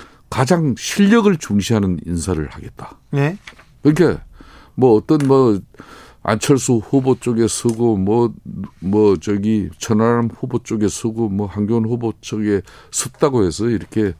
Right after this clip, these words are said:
Speaker 1: 당직에서 이분들을 다 배제하는 게 아니라 실력과 능력 있는 사람이면은 상고초를 해서라도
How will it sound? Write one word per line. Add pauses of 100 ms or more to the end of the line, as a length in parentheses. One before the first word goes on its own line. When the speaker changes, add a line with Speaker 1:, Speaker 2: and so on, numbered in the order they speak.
(300)
Speaker 1:
당직에서
이분들을
다
배제하는
게
아니라 (420)
실력과
능력
있는
사람이면은 (280)
상고초를
해서라도